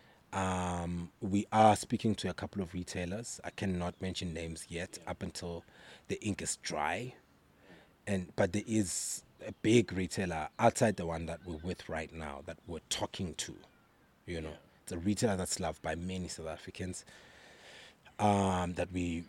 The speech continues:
Speaker 1: we're planning to go to probably winter this year. Um, 'cause the negotiations, they just take long, and then it's manufacturing and delivery of products and stuff. So it just takes more than six months.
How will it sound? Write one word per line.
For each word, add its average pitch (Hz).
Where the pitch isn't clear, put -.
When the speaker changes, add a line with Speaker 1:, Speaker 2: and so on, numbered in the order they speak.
Speaker 1:
we're 92
planning 95
to -
go 90
to -
probably 104
winter 90
this 82
year. 110
Um, 90
'cause 101
the 101
negotiations, 104
they 95
just -
take -
long, 95
and 82
then 87
it's -
manufacturing 101
and 85
delivery 107
of -
products 92
and 85
stuff. 80
So 101
it 92
just -
takes -
more 90
than 82
six -
months. -